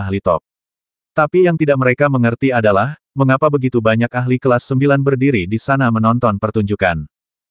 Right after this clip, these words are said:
Hanya Tuan King Shan dan Ye King Han yang legendaris yang bertarung di sana. Dan bukankah dikatakan bahwa kekuatan Tuan King San adalah yang kedua setelah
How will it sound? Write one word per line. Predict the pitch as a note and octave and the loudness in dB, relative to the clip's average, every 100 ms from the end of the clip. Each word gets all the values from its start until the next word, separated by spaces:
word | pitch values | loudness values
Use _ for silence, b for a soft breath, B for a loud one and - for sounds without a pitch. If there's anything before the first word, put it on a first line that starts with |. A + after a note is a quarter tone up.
| _ _ | _ _
Hanya | - D#3+ F3 | -2 2 2
Tuan | F3 D#3+ | 2 2
King | D3 C#3+ | 2 -2
Shan | C#3 D3 | 2 2
dan | D3 B2+ | 2 2
Ye | B2 C#3 | 2 0
King | - C#3+ | 0 -2
Han | B2 B2 | 0 0
yang | B2+ A2+ | 0 2
legendaris | A2+ A#2 B2+ B2+ C3 - | 2 2 2 2 0 -2
yang | C3+ A#2+ | -2 0
bertarung | A2+ - C#3 C#3+ G2+ | -2 0 0 0 -2
di | G2+ | -2
sana. | A2 F#2 D#2+ _ _ _ _ _ _ | -2 -2 -4 _ _ _ _ _ _
Dan | C3+ D3+ E3 | 0 2 2
bukankah | E3+ D#3+ D3+ E3+ | 2 0 0 0
dikatakan | D#3+ C#3+ C3+ C#3 C#3 | 2 0 0 0 0
bahwa | B2 A#2 B2 | 2 0 0
kekuatan | B2+ B2 B2 B2 | 0 0 0 0
Tuan | C3+ C3 C3+ | 0 0 0
King | C#3 | -2
San | C#3+ C#3 A#2+ | 0 -2 0
adalah | A#2 G#2+ A2+ | 0 2 0
yang | B2+ B2+ | 0 -2
kedua | B2+ B2+ A#2 | 0 2 2
setelah | - B2+ A2+ | 0 -2 -2